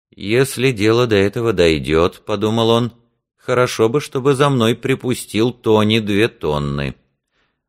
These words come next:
Он никогда не был высокого мнения об Уэйне Тарансе. Вспомнить только провал с обувным магазинчиком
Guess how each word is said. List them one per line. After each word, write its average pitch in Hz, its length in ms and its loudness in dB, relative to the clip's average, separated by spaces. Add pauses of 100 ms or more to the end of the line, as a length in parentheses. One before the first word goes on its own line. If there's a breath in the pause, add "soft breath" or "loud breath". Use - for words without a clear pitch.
(240)
Он 156 200 -6
никогда 147 460 2
не 82 160 0
был 82 200 0
высокого 90 540 0
мнения 101 680 -2
об 85 200 -6
Уэйне 90 360 2
Тарансе. 73 580 -2 (600 soft breath)
Вспомнить 156 640 -4
только 123 360 0
провал 104 540 2
с - 120 -6
обувным 85 500 0
магазинчиком 85 1120 -2